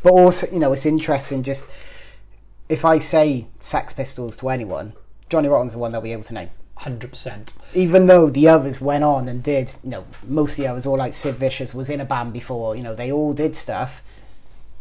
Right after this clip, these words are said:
Speaker 1: He's the one you recognise. <laughs>
Speaker 2: I think it's, um,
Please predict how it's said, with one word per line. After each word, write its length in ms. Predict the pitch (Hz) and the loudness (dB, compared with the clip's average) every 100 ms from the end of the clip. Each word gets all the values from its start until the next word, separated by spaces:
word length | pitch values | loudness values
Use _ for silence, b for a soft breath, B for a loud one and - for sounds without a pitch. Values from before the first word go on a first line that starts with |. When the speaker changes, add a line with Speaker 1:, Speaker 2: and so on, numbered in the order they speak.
| - - | -14 -10
Speaker 1:
He's 200 | 156 151 | -8 -6
the 40 | |
one 160 | 123 123 | -8 -6
you 80 | 127 | -6
recognise. 640 | 131 107 113 - 135 - - | -8 -10 -10 -10 -10 -12 -12
<laughs> 100 | - | -10
Speaker 2:
I 60 | |
think 260 | 139 165 147 | -6 -4 -4
it's, 300 | 139 - - | -6 -8 -4
um, 460 | 147 135 131 127 | -4 -2 -4 -6